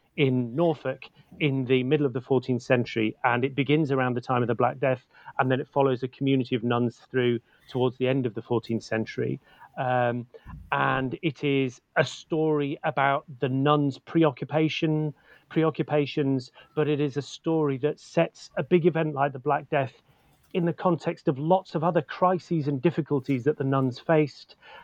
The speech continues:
and the nuns weren't really able to make sense of these crises that they were dealing with. So she provides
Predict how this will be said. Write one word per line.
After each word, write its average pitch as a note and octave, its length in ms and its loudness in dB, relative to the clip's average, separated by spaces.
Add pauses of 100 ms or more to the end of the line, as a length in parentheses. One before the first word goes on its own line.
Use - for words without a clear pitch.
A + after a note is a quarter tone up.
(140)
and E3+ 160 2
the D#3 60 0
nuns D#3+ 420 0
weren't E3+ 240 0
really D#3+ 320 0
able D#3+ 240 0
to - 140 -4
make D3+ 240 0
sense E3+ 340 0
of C3 100 -4
these C3+ 160 2
crises D#3 580 -2
that D3+ 120 0
they C#3+ 100 0
were B2+ 80 0
dealing D#3 380 0
with. B2 300 -4 (320)
So D#3 340 2
she D3+ 220 -4
provides D3 640 -2